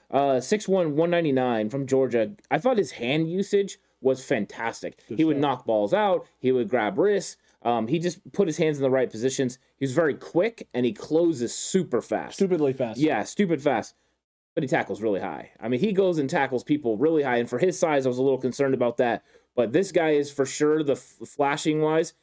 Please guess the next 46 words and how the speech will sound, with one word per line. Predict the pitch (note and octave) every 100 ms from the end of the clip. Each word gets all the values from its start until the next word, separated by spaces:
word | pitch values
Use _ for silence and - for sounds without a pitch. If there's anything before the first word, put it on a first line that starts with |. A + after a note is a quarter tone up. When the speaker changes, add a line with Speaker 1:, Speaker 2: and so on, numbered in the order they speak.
| _
Speaker 1:
into | F3 F3+
the | D#3
first-round | D3+ D3+ C#3+ C#3 B2+
talent | - C3+ C3+ B2
for | B2
sure. | - C#3+ C3+ C3 _ _
Won't | C#3 D3+
be | C3+
there | C3+ C3
at | A2
sixty-one, | C3 - A#2+ A2 A2+ G#2+ - _ _
uh, | G#2+ G#2
but | F#2+ A#2 - G#2+
very | C#3+ C3+
impressed | A2 A#2 A2+ - -
with, | G#2+ - -
with | A#2+
him | B2 A#2+
as | G#2
a | G2
player | - G#2+ G2
for | F#2+
sure. | - A2 F#2+ - _
Speaker 2:
Uh, | C3+ B2+ -
extremely | C3 - E3+ D#3+ C#3 B2+
impressive | B2 B2+ B2 - A#2+
as | C3+ B2
a | B2
player, | C3 B2+ B2+
man. | C3 C3 C3 _ _ _
Uh, | D#3+ D#3
Leon | E3 A#3 D4+ D4 C#4+
O'Neal | B3+ B3 A#3+ A#3+
Junior | G#3+ E3+ A3 A3+ A3
out |
of | G#3
Texas | A3 G3
A | G#3
and | G#3
M. | F#3+
Have | F3+
you | A#3+
watched | C4 B3+ C4+
any | C4
of | C4
that? | C4